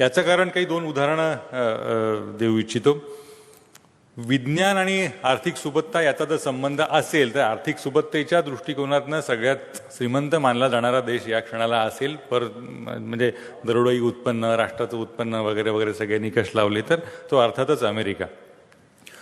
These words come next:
आपल्यापैकी अनेक जण गेले असतील त्या देशामध्ये, तिथल्या विज्ञान संस्था, तिथलं प्रचंड मोठं काम, अ, अनेकांनी बघितलं असेल. विज्ञान संशोधनाला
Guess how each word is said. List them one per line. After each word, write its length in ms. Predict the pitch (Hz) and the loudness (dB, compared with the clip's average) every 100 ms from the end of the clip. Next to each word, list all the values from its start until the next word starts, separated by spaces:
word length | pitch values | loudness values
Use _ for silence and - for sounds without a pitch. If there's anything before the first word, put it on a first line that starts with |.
| - | -4
आपल्यापैकी 420 | 113 123 135 135 139 | 0 2 2 2 2
अनेक 200 | 131 131 | 2 2
जण 140 | 143 | 0
गेले 260 | 123 123 135 | 2 4 2
असतील 240 | - 117 | 2 -4
त्या 80 | 123 | -2
देशामध्ये, 440 | 113 117 123 139 | -2 0 0 0
तिथल्या 260 | 127 104 123 | -2 -2 -2
विज्ञान 360 | 107 104 123 | -2 -2 -2
संस्था, 400 | 117 120 110 135 | -2 -4 -2 0
तिथलं 440 | 123 110 110 117 110 | 0 -2 0 2 0
प्रचंड 580 | - - 113 - 120 123 | -4 -12 -8 -4 -2 -2
मोठं 260 | 117 113 | -2 -4
काम, 380 | 110 120 120 123 | 0 0 0 -4
अ, 480 | 127 113 107 107 110 | -10 -8 -6 -6 -4
अनेकांनी 380 | 117 117 120 113 | -4 -2 0 0
बघितलं 400 | 110 110 117 113 | 0 0 -2 -2
असेल. 200 | 143 120 | -2 -4
विज्ञान 320 | 107 113 123 | -4 -4 -4
संशोधनाला 800 | 123 117 135 127 139 143 160 | -4 -2 -2 0 2 2 2